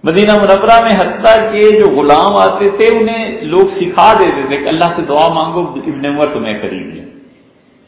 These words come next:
تو غلام پوچھتے تھے کہ، کہتے ہیں، "جلدی آزادی مل جائے گی، نماز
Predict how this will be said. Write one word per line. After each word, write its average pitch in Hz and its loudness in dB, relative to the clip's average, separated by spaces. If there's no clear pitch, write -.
تو 170 0
غلام 180 2
پوچھتے 214 -4
تھے 214 2
کہ، - -4
کہتے 214 0
ہیں، 214 0
"جلدی 185 2
آزادی 156 2
مل 131 -4
جائے 123 -2
گی، 156 -4
نماز 165 2